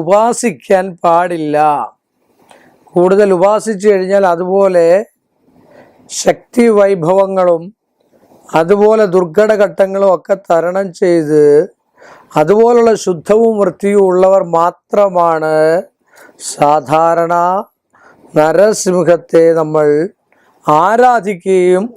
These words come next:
ഉപാസിക്കുകയും ചെയ്യുന്നതായിട്ടുള്ള ജ്യോതിഷന്മാരോ താന്ത്രികരോ അല്ലെ മാന്ത്രികരോ മേൽശാന്തിമാരോ ചെയ്യുക. നമ്മളൊരാളുടെ ഉപാസന, ഒരാ ഉപാസനാ ശക്തി ബലം അറിയാൻ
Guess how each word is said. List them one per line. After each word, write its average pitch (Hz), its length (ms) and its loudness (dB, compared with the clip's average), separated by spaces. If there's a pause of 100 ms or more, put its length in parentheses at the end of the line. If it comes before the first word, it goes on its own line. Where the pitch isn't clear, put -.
ഉപാസിക്കുകയും 202 920 0 (120)
ചെയ്യുന്നതായിട്ടുള്ള 160 760 0 (760)
ജ്യോതിഷന്മാരോ 185 1000 0 (560)
താന്ത്രികരോ 185 680 0 (200)
അല്ലെ 185 260 0
മാന്ത്രികരോ 175 640 -2
മേൽശാന്തിമാരോ 196 720 0 (160)
ചെയ്യുക. 233 260 2 (1400)
നമ്മളൊരാളുടെ 254 600 2
ഉപാസന, 220 480 0 (320)
ഒരാ 202 260 2
ഉപാസനാ 214 580 -2 (200)
ശക്തി 208 340 -4
ബലം 190 260 2 (1160)
അറിയാൻ 190 500 2